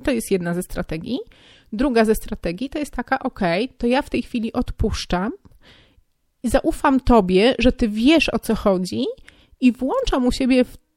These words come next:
tryb takiej obserwacji i ciekawości, do czego to poprowadzi i co z tego wyniknie, z taką myślą, że gdyby sprawy szły w bardzo złym kierunku, to możemy się zatrzymać i przegadać i sprawdzić, czy, czy to jest dobry moment, nie? Czy, czy to jest dobry kierunek,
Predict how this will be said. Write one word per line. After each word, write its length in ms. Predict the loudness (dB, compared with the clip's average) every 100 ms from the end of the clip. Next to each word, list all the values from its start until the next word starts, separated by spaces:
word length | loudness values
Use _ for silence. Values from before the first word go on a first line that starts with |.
| _
tryb 260 | 0 0
takiej 320 | -2 -6 -4 -2
obserwacji 800 | -2 2 2 4 -2 -2 -6 -4
i 40 |
ciekawości, 600 | -4 0 2 2 0 -2
do 120 | -4
czego 240 | -4 -2 -2
to 120 | -4
poprowadzi 760 | -6 -4 -2 0 -2 -2 -4 -6 -10 _ _ _ _ -6
i 80 |
co 140 | -2 -2
z 80 | 0
tego 240 | 0 0
wyniknie, 560 | 0 -2 -2 -6 -6 -6 -8 -20
z 60 | -8
taką 260 | -2 2 2
myślą, 500 | 2 2 2 4 4
że 120 | 2
gdyby 500 | 0 2 4 6 4
sprawy 480 | 2 2 4 4 2
szły 200 | 0 0
w 80 |
bardzo 320 | 2 2 2 0
złym 280 | 0 -2
kierunku, 480 | -2 -2 -2 -4 -2
to 100 | 2
możemy 280 | 2 4 0
się 100 | 0
zatrzymać 520 | -2 -2 -2 -2 -2
i 40 | -2
przegadać 640 | -2 0 -2 -2 -6 -8
i 100 | -10
sprawdzić, 480 | -2 0 0 -2 -10
czy, 120 | -12 -12
czy 160 | -12
to 200 | -10 -4
jest 300 | -4 -4 -2
dobry 260 | -2 -2 -4
moment, 440 | -6 -10 -14 -18 -10
nie? 140 | -8 -8
Czy, 140 | -8
czy 140 | -8 -2
to 100 | 0
jest 160 | 2
dobry 240 | 2 0 -2
kierunek, 440 | -4 -4 -6